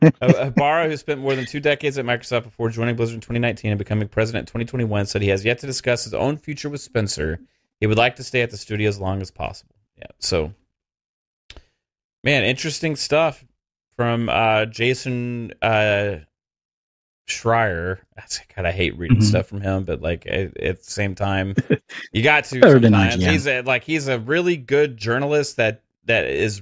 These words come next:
Speaker 1: r-, a really shitty agenda a lot of times, but, like, he actually has, like, really deep connections and insights to a lot of things. So it's like, it is what it is. Um, but yeah,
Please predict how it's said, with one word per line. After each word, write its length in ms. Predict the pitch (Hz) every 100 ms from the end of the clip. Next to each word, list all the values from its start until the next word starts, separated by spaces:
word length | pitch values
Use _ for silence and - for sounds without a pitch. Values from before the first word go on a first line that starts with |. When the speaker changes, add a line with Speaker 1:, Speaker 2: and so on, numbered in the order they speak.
| 101
Speaker 1:
r-, 120 | -
a 100 | -
really 500 | 104 107 120 113 104 _ _ _ _ _ _ -
shitty 600 | - 120 110 104 98 95 _ _ _ _ _ _ -
agenda 680 | 104 104 107 92 87 85 - _ _
a 80 | -
lot 220 | 95 87
of 100 | 80
times, 460 | 95 87 82 85 -
but, 360 | - - 92 85
like, 220 | 87 -
he 220 | 104 98
actually 420 | 95 - - 90
has, 380 | 95 90 90 -
like, 200 | 85 80
really 400 | 90 95 92 87 85 _ _ _ -
deep 320 | 92 87 -
connections 540 | 98 87 90 92 95
and 80 | 90
insights 580 | 65 90 - 92 87 -
to 120 | -
a 20 | 98
lot 220 | 98 101
of 140 | 101
things. 340 | 107 107 104 -
So 220 | 95 90
it's 200 | 87 -
like, 300 | 67 67 - _ _ _ _
it 100 | 101
is 160 | 95 95
what 160 | 90 78
it 80 |
is. 300 | 78 82 - -
Um, 400 | 104 101 95 92 _ _ _ _ _ _ _ _ _ _ -
but 100 | 165
yeah, 300 | 202 139